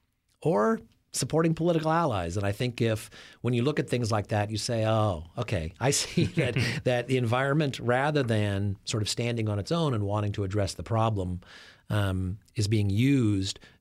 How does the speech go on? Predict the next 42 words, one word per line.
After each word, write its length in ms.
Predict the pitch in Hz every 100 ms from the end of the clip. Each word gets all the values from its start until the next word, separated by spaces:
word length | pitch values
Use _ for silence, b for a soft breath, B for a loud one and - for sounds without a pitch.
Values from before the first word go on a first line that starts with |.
| -
as 160 | 104
a 40 | 101
political 360 | - 104 95
tool," 320 | - 202 156 110
which 160 | 110
again 560 | 127 139 220 147 101 127 b b b -
makes 420 | 113 135 170 -
it 260 | 156 147 - _ -
difficult 500 | 143 202 233 117 107
for 180 | - 113
people 520 | 113 - 170 156 139
across 340 | 113 131 123
the 80 | -
political 300 | 110 117 101
spectrum 360 | 98 131 - 107
to 80 | 104
take 420 | - - 180 180 -
the 140 | 113
environment 600 | 110 101 104 107 107 98
seriously 640 | - 135 131 123 110 107 95
as 140 | 95
an 80 | 98
issue 480 | 143 156 101 85 87 B B -
and 120 | 107
find 720 | - - 120 131 135 120 113 -
problems, 560 | - 120 127 104 78
which 180 | 90 95
is, 140 | 95 95 - -
which 260 | 117 113
is 100 | 120
why, 300 | 113 117 107
I 40 | 101
mean, 220 | 104 107
what 140 | 123
my 100 | 117
book 260 | 101 143 -
fundamentally 640 | - 143 151 143 143 127 110
is 100 | 95
about 380 | 95 104 87 B B B -
is 100 | -
taking 320 | 127 117 113
power 380 | - 107 90